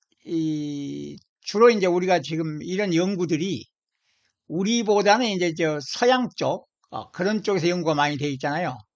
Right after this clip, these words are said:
그러니까 제가 지금 보고 있는 사전, 이 팔리 사전을 근거로 해서 뭐, 어, 이런 뜻들로 여기 설명을 했고, 그다음에 또 이제 이분이 이제 여기 보면은, 좀 빨리 넘어가 볼게요.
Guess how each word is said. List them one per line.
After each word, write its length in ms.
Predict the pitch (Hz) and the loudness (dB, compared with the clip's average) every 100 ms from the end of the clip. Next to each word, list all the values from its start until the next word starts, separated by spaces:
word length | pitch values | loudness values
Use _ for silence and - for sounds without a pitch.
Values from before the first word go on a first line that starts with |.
| _ _ _ _ | _ _ _ _
그러니까 160 | 196 190 | -6 2
제가 260 | 220 240 | 6 8
지금 220 | 190 220 180 | 6 0 0
보고 300 | 185 190 196 | 2 2 2
있는 200 | 190 180 | 0 -4
사전, 520 | - 226 147 151 285 _ _ _ _ _ | -4 -2 0 -2 -6 _ _ _ _ _
이 140 | 185 165 | -12 -4
팔리 420 | 233 254 254 220 | 2 4 4 0
사전을 1160 | 185 214 208 202 196 185 180 170 170 175 220 175 | 0 0 0 0 2 2 2 0 -2 -4 -4 -2
근거로 360 | 185 180 165 | -2 0 0
해서 440 | 156 156 190 220 254 _ _ _ _ _ | 0 0 0 0 -2 _ _ _ _ _
뭐, 600 | 151 143 135 135 - - - | -6 -4 -4 -6 -10 -12 -6
어, 140 | 151 | -2
이런 180 | 180 180 | -2 0
뜻들로 560 | 208 - 190 175 170 196 | -2 -2 0 2 2 2
여기 120 | 165 | 0
설명을 380 | 185 185 160 156 | 0 -2 -2 -2
했고, 360 | 175 113 90 - _ _ _ _ _ _ _ _ _ | -2 -6 -10 -14 _ _ _ _ _ _ _ _ _
그다음에 400 | - 196 208 202 | -2 0 2 0
또 140 | - 208 | 0 -2
이제 840 | 185 180 175 165 156 147 147 143 - _ _ _ - | 0 0 2 2 0 -4 -6 -10 -14 _ _ _ -10
이분이 540 | 180 202 220 233 214 | -6 -2 -2 -2 -2
이제 260 | 180 175 165 | 0 0 0
여기 140 | 165 | -2
보면은, 640 | 160 165 170 202 147 104 - _ _ _ _ _ - | -4 -4 -4 -6 -8 -10 -18 _ _ _ _ _ -16
좀 160 | 151 | -6
빨리 280 | 156 185 175 | -2 -2 -2
넘어가 320 | 151 156 143 | -2 -4 -4
볼게요. 500 | 127 127 135 165 220 | -6 -8 -6 -6 -6